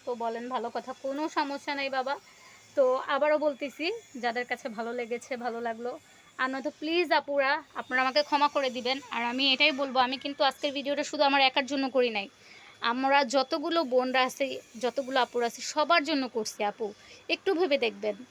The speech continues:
আমরা কেউ কিন্তু একজনের সহযোগিতা ছাড়া আমরা এগিয়ে যেতে পারবো না আপু। চার হাজার ঘন্টা ওয়াচ টাইম বলেন, সব কিছু বলেন, সব কিছুই হচ্ছে এই যে আপনারা আমাদের পাশে আছেন বা আমরা আপনাদের পাশে আছি এই জন্য। বলেন, এই যে আমার চ্যানেলে হচ্ছে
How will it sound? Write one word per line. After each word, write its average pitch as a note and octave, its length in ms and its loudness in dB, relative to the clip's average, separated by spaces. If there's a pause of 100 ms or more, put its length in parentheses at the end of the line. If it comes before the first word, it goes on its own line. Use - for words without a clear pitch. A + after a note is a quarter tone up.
(100)
আমরা A3+ 200 -4
কেউ C#4 260 -2
কিন্তু D4+ 300 -2
একজনের C#4 300 -2
সহযোগিতা B3+ 540 -6
ছাড়া C4+ 220 -4
আমরা C4 240 0 (380)
এগিয়ে C#4+ 260 0
যেতে D#4+ 200 0
পারবো D#4 340 2
না B3+ 100 2
আপু। A#3+ 400 -6
চার B3 240 2
হাজার A#3 240 0
ঘন্টা A#3 280 -4
ওয়াচ A3+ 260 0
টাইম A3+ 260 -6
বলেন, G#3+ 320 -4
সব A#3+ 180 -8 (100)
কিছু A#3 300 -10
বলেন, G#3+ 300 -4 (320)
সব F4+ 320 6 (100)
কিছুই F4+ 320 0
হচ্ছে F4 560 4 (400)
এই C#4 100 2
যে D#4 100 4
আপনারা C#4+ 340 2
আমাদের C#4 240 0
পাশে C4 320 2
আছেন B3+ 300 0
বা B3 100 2
আমরা A#3+ 160 0
আপনাদের B3 300 -4
পাশে A#3+ 280 -2
আছি A#3+ 220 -2
এই C4 120 0
জন্য। G#3+ 320 -6 (340)
বলেন, D4 260 4
এই C#4+ 100 2
যে D4 60 4
আমার C4 180 2
চ্যানেলে C4 600 -2
হচ্ছে B3 540 0